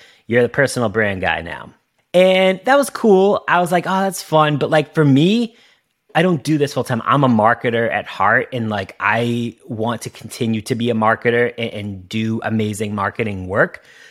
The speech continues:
So after a while, I was like, "I think I'm getting pigeonholed into being a,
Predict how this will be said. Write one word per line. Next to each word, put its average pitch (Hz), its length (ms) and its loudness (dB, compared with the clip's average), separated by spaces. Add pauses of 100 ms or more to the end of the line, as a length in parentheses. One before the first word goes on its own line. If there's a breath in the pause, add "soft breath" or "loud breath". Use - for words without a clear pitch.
So 165 760 4 (400)
after 202 400 2
a 156 80 6
while, 147 340 4
I 135 60 0
was 120 120 -6
like, 127 360 -4 (460 soft breath)
"I 147 100 0
think 190 240 0
I'm 226 80 2
getting 139 260 2
pigeonholed 113 800 -2
into 123 300 -2
being 113 400 -6
a, 107 120 -6